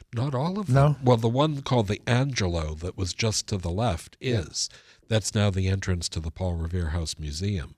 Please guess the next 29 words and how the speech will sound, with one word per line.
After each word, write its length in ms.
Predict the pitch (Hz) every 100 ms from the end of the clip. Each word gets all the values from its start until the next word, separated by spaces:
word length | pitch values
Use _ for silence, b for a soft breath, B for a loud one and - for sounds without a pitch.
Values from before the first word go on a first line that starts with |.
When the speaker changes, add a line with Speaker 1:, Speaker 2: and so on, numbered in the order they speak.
| _
Speaker 2:
Okay. 360 | - 180 135 120
Speaker 1:
But 120 | 110 98
the 140 | 110
Angelo 460 | 139 175 151 107 104
was 300 | 107 101 110
a 200 | 104 101
four-story 920 | - 110 113 - - 110 110 110 107
tenement 500 | - 113 104 107 107
apartment 520 | 110 107 127 - 117
building. 400 | 85 73 71 73 - _ 113
And 520 | 107 101 104 104 104 -
you 140 | 117
had 100 | 151
to 80 | 190
realize 500 | 180 196 170 90 87
these 220 | 147 165
buildings 640 | - 180 175 165 143 123
in 100 | 117
the 80 | 101
latter 320 | 101 135 160
part 220 | 156 147 131
of 80 |
the 80 | 120
nineteenth 440 | 123 127 120 113 104
century 460 | 139 175 - 107
were 160 | 87 90
built, 540 | 104 180 202 78 - b b b b b b b b - -
you 140 | 440 196
know, 240 | 101